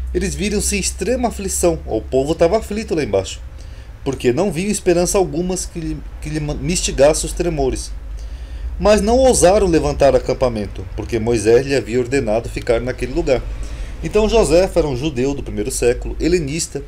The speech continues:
apesar de, de, dele, dele ser helenista, ele era um grande conhecedor da sua cultura, do seu povo, tanto que ele chegou até a ser sacerdote, né, antes dele se tornar helenista. E José não fala nada de bezerro de ouro, ele traz uma história totalmente diferente. Ele fala que o povo tava aflito, preocupado,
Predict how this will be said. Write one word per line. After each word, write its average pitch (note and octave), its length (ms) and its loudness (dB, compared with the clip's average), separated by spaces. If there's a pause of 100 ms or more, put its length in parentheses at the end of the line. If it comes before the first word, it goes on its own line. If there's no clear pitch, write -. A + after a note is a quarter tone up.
(140)
apesar A2+ 400 0
de, G#2+ 240 -4
de, G2+ 140 -4
dele, G#2 300 -8 (140)
dele - 200 0
ser C3 160 2
helenista, A2+ 420 0
ele G#2+ 80 0
era G#2+ 80 0
um A2 160 -4
grande D3 300 2
conhecedor G#2+ 580 -2
da G2+ 100 0
sua G2+ 160 -4
cultura, D3+ 480 -4
do G2 60 -6
seu C#3 220 -2
povo, C#3+ 360 0 (560)
tanto A#2+ 220 -2
que - 60 -2
ele A#2 80 -2
chegou A#2 260 2
até A2+ 160 2
a C#3 60 2
ser C#3 100 2
sacerdote, A#2+ 720 2
né, G2+ 80 -4
antes G2 180 -6
dele G#2 220 -4
se G#2 140 -10
tornar F#2+ 380 -2
helenista. E3 560 -6 (680)
E A3+ 100 -4
José F#3+ 400 6 (100)
não A3 80 0
fala G#3+ 220 6
nada G#3+ 220 2
de E3+ 100 -2
bezerro B2+ 380 2
de G#2 100 -4
ouro, G#2 140 4
ele B2 100 2
traz D3 240 2
uma E3 160 0
história E3 380 4
totalmente G3 560 0
diferente. F#3+ 520 -4 (440)
Ele D3 160 -2
fala C#3 260 4
que C#3 60 -10
o A#2+ 40 -8
povo C#3+ 280 2
tava C#3 220 4
aflito, C3+ 480 -4
preocupado, B2+ 640 0